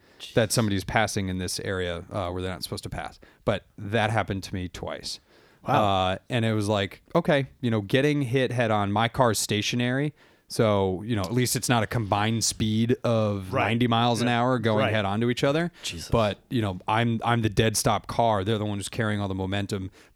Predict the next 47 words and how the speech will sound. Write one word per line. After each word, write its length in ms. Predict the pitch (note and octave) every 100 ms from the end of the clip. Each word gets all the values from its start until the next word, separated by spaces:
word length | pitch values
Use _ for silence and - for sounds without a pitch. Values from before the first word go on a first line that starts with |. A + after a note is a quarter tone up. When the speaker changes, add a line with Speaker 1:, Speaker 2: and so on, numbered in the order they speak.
| -
Speaker 1:
They'll 260 | G3 D#3 _ _ _ _
be 140 | - G2
hurt, 360 | - A#2+ D#3+
but 140 | - A2
they're 180 | A#2 A#2
more 300 | A2+ A#2 B2
likely 360 | B2 B2 C#3
to 140 | A#2 B2
survive 500 | - B2+ A#2+ B2 B2
that 200 | B2+ A#2
crash 360 | - C#3 C#3+ -
than 220 | G2+ G#2
me 120 | G2+
starting 360 | - B2 G#2+ G2+
at 160 | F#2+
zero 480 | F#2+ G2 G2 A2 C3 - - -
and 160 | - G2+
Speaker 2:
Yeah. 40 |
Speaker 1:
experiencing 680 | G2 - B2 A#2 A2 A2+ G2
sixty 340 | - A#2 -
miles 260 | A#2 G#2 G2+
an 60 | F#2+
hour 220 | G2 G#2
slamming 320 | - G#2 G2+
into 140 | G2 F2+
my 140 | F2
car. 360 | - F2 F#2 A2 - -
Speaker 2:
Jesus. 320 | - - - - -
Speaker 1:
So 380 | A#2+ G#2 F#2 - -
that's, 240 | F3 F3 - - - - -
that's 160 | G3+ -
maybe 120 | C#3
one 180 | G#2+ G#2+
of 100 | A2+
the 80 | -
times 220 | - B2+
I've 100 | -
been 80 | D#3+
closest 480 | - A#3 A3 - -
to 60 |
Speaker 2:
<laughs> 0 |
Speaker 1:
death. 260 | G#2+ G2+ G2+
Speaker 2:
That's 180 | E3 -
pretty 280 | - D#3+ D3
good, 200 | F#3+ C3
man. 280 | A2+ A#2+ -
Speaker 1:
Uh, 540 | A#2 G2+ G2 F#2+ F#2+